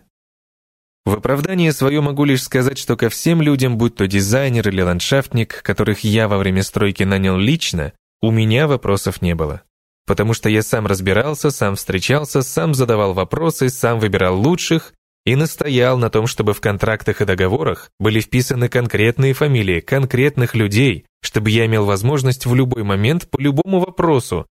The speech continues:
дёрнуть их генерального. Самообмана в виде тендера, когда лично не занимаешься всеми деталями вопроса, я больше не допускал.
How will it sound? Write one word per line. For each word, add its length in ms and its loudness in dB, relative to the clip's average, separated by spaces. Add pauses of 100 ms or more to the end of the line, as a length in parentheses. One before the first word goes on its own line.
(180)
дёрнуть 460 0
их 120 0
генерального. 720 -2 (1080)
Самообмана 640 2
в 40 0
виде 260 0
тендера, 420 0
когда 280 0
лично 360 -2
не 120 0
занимаешься 600 0
всеми 300 -2
деталями 420 0
вопроса, 480 0
я 360 0
больше 400 -2
не 140 -2
допускал. 640 -6